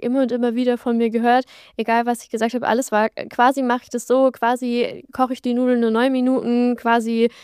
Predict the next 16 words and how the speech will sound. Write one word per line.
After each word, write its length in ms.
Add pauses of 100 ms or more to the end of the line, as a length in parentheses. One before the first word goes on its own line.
(140)
hab 80
ich 100
mir 120
heute 180
Morgen 320
die 80
Schuhe 260
angezogen, 720
wo 180
es 120
das 200
Wort 140
auch 140
einfach 280
nicht 160
braucht. 500